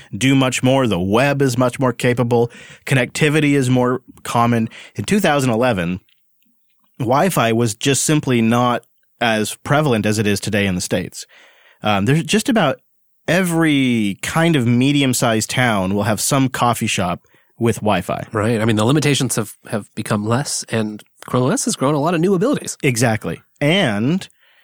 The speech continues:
Speaker 1: Google has grown in influence. So it's been, it's been something to watch Chrome O S over the years go from toy that we kinda mocked a little bit. Like, when you watch that full episode, we're pretty harsh on it. We mock the, the, the, the hundred megabytes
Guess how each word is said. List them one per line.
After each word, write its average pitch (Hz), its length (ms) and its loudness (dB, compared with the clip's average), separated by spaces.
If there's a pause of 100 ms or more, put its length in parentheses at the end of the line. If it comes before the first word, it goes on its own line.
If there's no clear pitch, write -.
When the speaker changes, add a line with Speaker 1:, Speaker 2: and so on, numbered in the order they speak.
(280)
Speaker 1:
Google 175 340 2
has 113 220 -2
grown 127 380 2
in 131 80 0
influence. - 840 -4 (160)
So - 160 -2
it's 143 80 2
been, 123 300 0
it's 135 160 -2
been 120 180 2
something 160 460 0
to 104 100 -2
watch 123 640 0
Chrome 143 280 0
O 127 120 2
S 123 300 0
over 120 260 0
the 117 140 0
years 101 360 -2
go 117 280 0
from 104 320 -2
toy 175 340 0
that 160 140 0
we 139 120 0
kinda 127 340 0
mocked 120 460 0
a 98 60 0
little 90 260 -6
bit. - 320 -8 (720)
Like, 101 80 -6
when 131 160 2
you 151 80 4
watch 156 240 0
that 123 140 0
full 131 180 2
episode, 117 420 -2
we're 120 80 0
pretty 226 340 -2
harsh 120 300 0
on 78 160 -6
it. 50 100 -12 (680)
We 123 120 4
mock 135 440 2
the, 113 240 2
the, 120 200 2
the, 113 260 0
the 113 160 2
hundred 127 300 2
megabytes 107 760 0